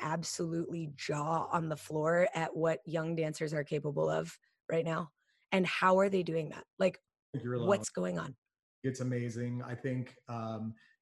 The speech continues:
Speaker 2: you know, with all due respect to all of us, kudos have to go to the local dance studio and what they are doing and the decisions that they're making, uh, because obviously they're doing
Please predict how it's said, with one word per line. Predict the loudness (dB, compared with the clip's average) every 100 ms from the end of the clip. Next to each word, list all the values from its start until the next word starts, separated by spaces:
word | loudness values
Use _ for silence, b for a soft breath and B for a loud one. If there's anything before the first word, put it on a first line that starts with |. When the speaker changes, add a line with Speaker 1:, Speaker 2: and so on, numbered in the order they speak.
| _ -6
Speaker 2:
you | -2
know, | -2 -2 -2
with | -2
all | 0 2
due | 0
respect | 0 -2 -2 -2 -2
to | -6
all | -4 -6
of | -4
us, | -6 -6 -10 -12 -18 b b b -6
kudos | 0 2 0 -2
have | -4 -4 -4
to |
go | -4 -2
to | -2 -4
the | -4
local | -2 -2 -2
dance | -4 -4 -6
studio | -6 -4 -2 -2 -4
and | -6 -6
what | -4
they | -4
are | -4
doing | -4 -4 -4 -2 -4 -6 B B -4
and | -2
the | -2
decisions | -4 -2 -2 0 -4 -2
that | -2 0
they're | 0
making, | 0 -2 -4 -4 -4 -8 B B
uh, | -4 -2 -4 -4
because | -2 0 0
obviously | 0 -2 -2 -2
they're | -2
doing | 0 0 0 0 -2